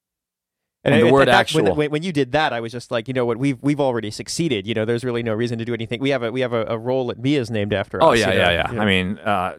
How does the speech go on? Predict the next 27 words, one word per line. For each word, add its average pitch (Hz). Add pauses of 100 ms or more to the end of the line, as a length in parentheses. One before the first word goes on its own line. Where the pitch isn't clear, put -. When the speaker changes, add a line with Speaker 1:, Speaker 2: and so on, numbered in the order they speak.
Speaker 1:
I -
think 147
that's 131
the 135
Speaker 2:
y-, 123
Speaker 1:
highest 135
Speaker 2:
you 143
don't 151
Speaker 1:
honor 127
Speaker 2:
have 123
Speaker 1:
we 131
Speaker 2:
to 127
Speaker 1:
ever, 110
we 127
ever, 110
we 120
ever 110
were 104
looking 131
for. -
Speaker 2:
You 123
won't 139
accomplish 107
anything 78
more 80
than 76
that. 80